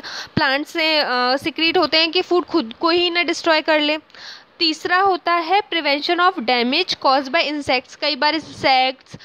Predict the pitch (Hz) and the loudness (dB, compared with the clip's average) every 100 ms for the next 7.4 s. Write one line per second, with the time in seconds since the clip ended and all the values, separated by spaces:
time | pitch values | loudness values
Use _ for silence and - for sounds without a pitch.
0 | - - 262 285 269 277 294 - 262 294 | -20 -4 2 2 4 0 -2 -4 -4 -4
1 | 294 269 262 262 247 254 - 285 262 240 | -4 0 2 2 0 -4 -10 -4 0 2
2 | 254 - - - 208 254 262 254 254 - | 2 -2 -10 -14 -2 2 4 2 -2 -10
3 | - - - - 320 392 349 269 330 - | -20 -20 -20 -12 -4 -2 0 0 0 0
4 | 370 - 359 359 330 - 339 349 320 311 | -2 0 -2 0 -2 0 -2 -2 -2 -2
5 | 320 302 339 339 349 330 370 - 339 349 | 0 0 -2 -4 -4 -2 -2 -2 -4 0
6 | 370 - 359 392 277 233 269 294 233 196 | 0 0 0 2 0 0 0 2 2 2
7 | - 165 185 - | 0 -4 -4 -8